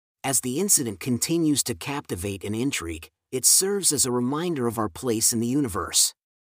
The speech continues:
The unfathomable depth of that summer night sky is a testament to our own smallness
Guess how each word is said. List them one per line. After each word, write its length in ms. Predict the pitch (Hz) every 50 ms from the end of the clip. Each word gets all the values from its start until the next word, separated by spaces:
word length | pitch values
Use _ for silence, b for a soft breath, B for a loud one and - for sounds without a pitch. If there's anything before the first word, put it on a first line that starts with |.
| _ _ _ _ _ _ _ _ _ _
The 140 | 127 131 139
unfathomable 760 | 160 180 196 185 - - 156 143 160 160 156 131 117 98 101 95
depth 360 | 87 127 123 - - - -
of 80 | 98 87
that 160 | 107 95 -
summer 380 | - - - 151 151 151 135
night 260 | 123 117 123 127 117 -
sky 400 | - - - 139 123 110 92 87
is 140 | 101 107 -
a 80 | 113
testament 580 | 95 - - 185 180 180 - - 110 98 98 -
to 140 | - - 120
our 180 | 120 110 113
own 200 | 127 143 151 143
smallness 640 | - - - 139 143 151 160 151 120 104 90 - -